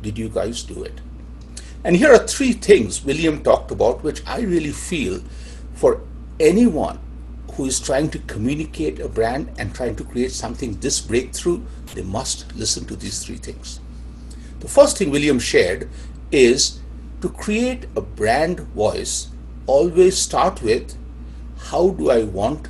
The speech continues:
to be marketed to?" I think this is so important. It really connects to the golden rule of life. Like, treat others the way you want to be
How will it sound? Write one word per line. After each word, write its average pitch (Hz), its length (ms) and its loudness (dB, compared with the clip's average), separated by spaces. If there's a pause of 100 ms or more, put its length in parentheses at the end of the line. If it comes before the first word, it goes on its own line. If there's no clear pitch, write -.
(140)
to - 60 -8
be 123 160 -2
marketed 95 640 -8
to?" - 80 -12
I - 1040 -14
think - 240 -8 (200)
this - 160 -8
is 196 80 -6
so - 160 0
important. 147 460 -2 (520)
It 240 160 4
really 269 220 4
connects - 540 0
to 107 280 0 (640)
the - 80 4
golden 131 440 4
rule 110 220 -2
of - 160 -2
life. - 380 -4 (240)
Like, 190 220 0
treat 226 280 0
others 160 300 0
the 101 140 -2
way 117 100 2
you 156 160 -2
want 92 280 -2
to 123 120 -10
be - 20 -4